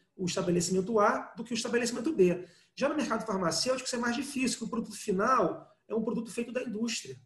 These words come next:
né? É, por mais que ele tenha lá a opção de procurar o sal do produto, o princípio ativo, e escolher, ele vai escolher os laboratórios,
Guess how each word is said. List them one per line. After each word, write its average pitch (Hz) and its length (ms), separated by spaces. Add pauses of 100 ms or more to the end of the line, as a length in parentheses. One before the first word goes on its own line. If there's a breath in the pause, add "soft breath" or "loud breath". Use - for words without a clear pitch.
(160)
né? 196 320 (420 loud breath)
É, 165 420
por 196 120
mais 262 220
que 285 80
ele 254 160
tenha 214 360
lá 190 120
a 190 80
opção 170 680 (240 loud breath)
de 175 80
procurar 180 380
o 180 60
sal 233 320
do 220 100
produto, 175 340
o - 40
princípio 180 340
ativo, 147 600 (220 soft breath)
e 180 100
escolher, 185 580
ele 170 100
vai 180 80
escolher 190 220
os 185 80
laboratórios, 165 880